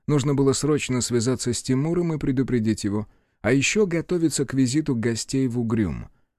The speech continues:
Демидовы не из тех, кто прощает непокорность. С этими мыслями я откинулся в кресле лобби отеля, наблюдая за потоком людей в холле.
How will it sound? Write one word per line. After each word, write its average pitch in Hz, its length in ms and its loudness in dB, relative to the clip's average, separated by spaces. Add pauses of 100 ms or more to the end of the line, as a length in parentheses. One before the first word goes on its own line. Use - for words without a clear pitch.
(140)
Демидовы 180 520 4
не 175 180 2
из 151 100 -4
тех, - 400 -4 (140)
кто - 180 0
прощает 92 560 -2
непокорность. 92 840 -6 (840)
С - 120 0
этими 160 280 2
мыслями 196 600 0 (280)
я 180 200 0
откинулся 143 480 -2
в - 80 -10
кресле 120 400 -2
лобби 110 280 0
отеля, 131 400 -2
наблюдая 117 540 -2
за 110 120 -2
потоком 113 480 -4
людей 98 300 0
в 92 60 -12
холле. 62 360 -8